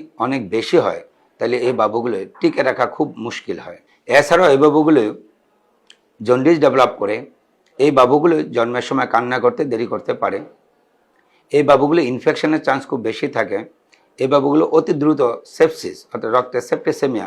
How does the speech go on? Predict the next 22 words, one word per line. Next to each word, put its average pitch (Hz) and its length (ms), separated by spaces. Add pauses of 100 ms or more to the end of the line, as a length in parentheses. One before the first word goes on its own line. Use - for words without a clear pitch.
(160)
বা 113 80
রক্তে 113 360
জীবাণু 113 320 (380)
ডেভেলপের 127 460
চান্স 123 240
বেশি 120 220
থাকে, 139 160 (100)
কারণ - 260
তাদের 110 220
রোগ 110 160
প্রতিরোধ 113 320
ক্ষমতা 98 360
কম। 87 120 (460)
এই 147 200
বাবুগুলোর 131 540 (1000)
বড় 139 200 (180)
সমস্যা 180 360 (100)
যেটা 160 160 (120)
পড়ে 120 260
যায়, 117 220 (720)
এই 113 140
বাবুগুলো 120 300